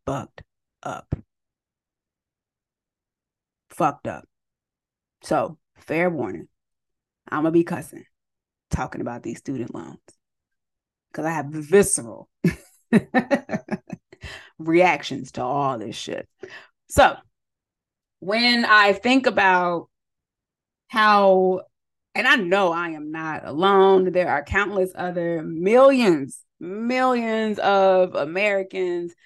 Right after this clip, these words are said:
millions of Black women, Black people, people across this country that are dealing, struggling with, and pissed off by student loans.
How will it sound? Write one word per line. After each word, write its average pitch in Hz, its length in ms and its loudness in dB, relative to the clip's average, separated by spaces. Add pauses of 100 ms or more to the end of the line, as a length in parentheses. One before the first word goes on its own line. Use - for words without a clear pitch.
(240)
millions 208 680 0
of 170 560 -4
Black 180 420 0
women, 202 680 -2
Black 160 300 -6 (100)
people, 196 760 0 (100)
people 339 580 4 (640)
across 240 500 -10
this 208 240 -8
country 160 540 -16 (800)
that 190 180 -4
are 160 180 -8
dealing, 180 640 4 (360)
struggling 185 520 2
with, 165 340 -6
and 147 160 -16
pissed 196 340 -6
off 156 360 -6
by 135 200 -6
student 156 360 -8
loans. 107 340 -14